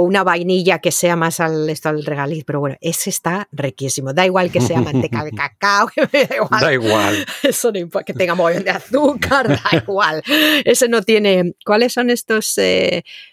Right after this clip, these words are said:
Speaker 1: lo que dices que tiene beneficios, los polifenoles,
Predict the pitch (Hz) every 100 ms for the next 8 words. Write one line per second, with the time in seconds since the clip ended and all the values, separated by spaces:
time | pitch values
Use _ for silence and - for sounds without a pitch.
0 | - 196 196 185 190 190 180 - 175 180
1 | 180 170 170 160 - 190 - 196 202 170
2 | 170 - 175 175 - 180 196 262 381 -